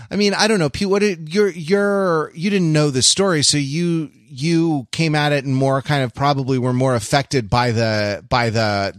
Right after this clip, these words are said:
the stylistic aspects of it than by the,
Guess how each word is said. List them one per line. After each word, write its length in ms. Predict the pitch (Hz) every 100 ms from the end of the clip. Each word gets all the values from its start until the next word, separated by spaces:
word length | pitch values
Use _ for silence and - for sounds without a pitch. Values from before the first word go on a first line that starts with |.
| 110
the 200 | 117 107
stylistic 840 | - - 110 165 247 - 90 - - - -
aspects 520 | - 123 117 123 107 -
of 160 | 113
it 160 | 110 98
than 220 | 113 104
by 260 | 98 110 110
the, 800 | 110 104 98 98 98 92 -